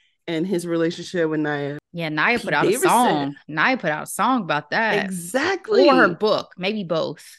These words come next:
Speaker 2: It was one, it
Speaker 1: It
Speaker 2: was
Speaker 1: was a book
Speaker 2: one or
Speaker 1: for
Speaker 2: both.
Speaker 1: sure. It
Speaker 2: Yeah.
Speaker 1: was the,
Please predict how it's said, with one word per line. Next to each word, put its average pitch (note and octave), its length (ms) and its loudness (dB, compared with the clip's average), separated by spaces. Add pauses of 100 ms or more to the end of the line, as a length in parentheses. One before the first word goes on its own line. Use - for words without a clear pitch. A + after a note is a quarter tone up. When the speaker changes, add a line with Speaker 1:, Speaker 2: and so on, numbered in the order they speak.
Speaker 2:
It - 100 -10
was G#3 120 -2
one, G3 220 0
it - 100 -2
Speaker 1:
It A3 40 6
Speaker 2:
was F4+ 100 4
Speaker 1:
was B3+ 80 2
a D#4 40 2
book A3+ 200 2
Speaker 2:
one G#3 100 2
or G3 60 2
Speaker 1:
for E3 80 2
Speaker 2:
both. D#3 160 2
Speaker 1:
sure. F#3 460 -2 (180)
It D#3+ 140 0
Speaker 2:
Yeah. A3 100 2
Speaker 1:
was B3+ 100 -2
the, G#3+ 240 -6